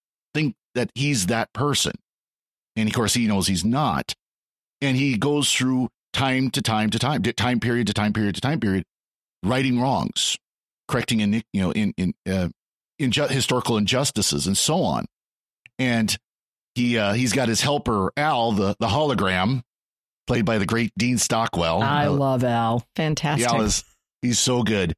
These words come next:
Speaker 2: Ugh.
Speaker 1: Um, we'll talk a little bit more of these characters later, but, you know, but he's there to connect with the rest of the Quantum Leap team, including the super mega computer that's sarcastic,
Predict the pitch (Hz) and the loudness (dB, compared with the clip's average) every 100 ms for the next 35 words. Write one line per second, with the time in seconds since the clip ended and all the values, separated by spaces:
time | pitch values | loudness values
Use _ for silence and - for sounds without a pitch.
0 | - 143 143 113 104 95 95 - _ _ | -2 0 0 2 2 2 0 -4 _ _
1 | _ 180 196 185 156 131 117 113 101 98 | _ -4 0 0 0 2 2 2 0 0
2 | 98 - 107 - 92 98 101 90 87 92 | -2 0 -2 -2 -2 0 0 0 0 0
3 | 101 - _ _ _ _ _ _ _ 104 | -2 -4 _ _ _ _ _ _ _ -2
4 | 104 107 92 156 131 135 120 - - - | 0 0 0 0 0 0 0 -2 -10 -12
5 | - 123 113 104 _ - 139 131 139 - | -4 0 2 0 _ -4 0 0 -2 -2
6 | 107 107 107 - _ _ 107 107 123 - | 0 0 0 -4 _ _ -2 0 0 0
7 | 107 - 113 101 101 98 - - - 196 | 0 0 0 2 0 -2 -6 -6 -2 0
8 | 123 98 95 - 104 101 87 - 135 113 | 2 2 0 0 0 2 0 0 0 0
9 | 101 120 107 98 87 92 87 85 85 - | 0 0 0 0 -2 0 0 0 0 0
10 | - 85 139 135 135 - 90 | 0 0 0 0 0 -2 -4